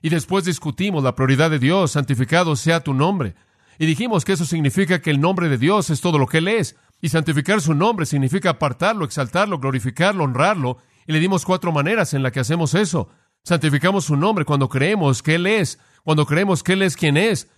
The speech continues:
cuando estamos totalmente comprometidos con su presencia y cuando obedecemos su palabra. Y Él debe ser santificado, no en general en el universo, sino en general en el universo y sobre todo, de manera más importante, a través de nosotros.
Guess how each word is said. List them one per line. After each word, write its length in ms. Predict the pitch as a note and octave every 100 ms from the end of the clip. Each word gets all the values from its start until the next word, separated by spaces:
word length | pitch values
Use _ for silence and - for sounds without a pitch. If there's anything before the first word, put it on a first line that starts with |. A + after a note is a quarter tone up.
| _
cuando 260 | - D3+ D3+
estamos 320 | C#3+ G3+ G3+
totalmente 480 | E3+ D#3 F3+ F#3 D#3
comprometidos 680 | C#3+ C#3 C#3 C3+ F3+ F3+ -
con 140 | D3+
su 160 | C#3 C#3
presencia 720 | C3+ A#2 G3+ G3 B2+ B2 B2+ _
y 80 | -
cuando 240 | D#3 D3+ C#3+
obedecemos 420 | C3+ B2+ E3 C#3
su 120 | C3+
palabra. 480 | B2 C3 F#3+ A2+ - _ _ _ _ -
Y 120 | D#3+
Él 60 | A3+
debe 140 | G3
ser 160 | G3 D#3
santificado, 880 | F3 C3+ B2+ D3 G#3 G3 C3 C3 _ _ _
no 140 | F#3
en 40 | A#3+
general 460 | A3+ F3 E3 F#3+
en 80 | F3
el 80 | C#3+
universo, 460 | C3 C3+ A3 D#3+
sino 200 | C3+ D3
en 60 | C#3
general 460 | C3+ C3 C3 F#3+ G3
en 100 | D#3+
el 80 |
universo 680 | C3 B2+ E3+ A3 D3 C3+ C3+ -
y 120 | D3+
sobre 340 | - C#3 C3+
todo, 520 | - A#3 A#3+ C3 C3+ - _ _ _ _
de 100 | C#3
manera 280 | C#3+ F3 F3+
más 200 | F3+ E3
importante, 540 | C#3+ C3+ A#2 G3 D#3
a 40 |
través 280 | D3 C#3 D3+
de 80 | D3+
nosotros. 580 | B2+ C3 G3+ - A2+